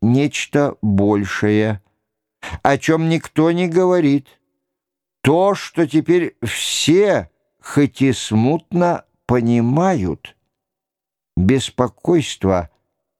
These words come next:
нерешительность написаны на всех лицах.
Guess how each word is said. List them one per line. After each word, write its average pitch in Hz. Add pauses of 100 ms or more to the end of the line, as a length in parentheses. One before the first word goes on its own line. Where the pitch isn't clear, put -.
(140)
нерешительность 185
написаны 139
на 131
всех 139
лицах. 120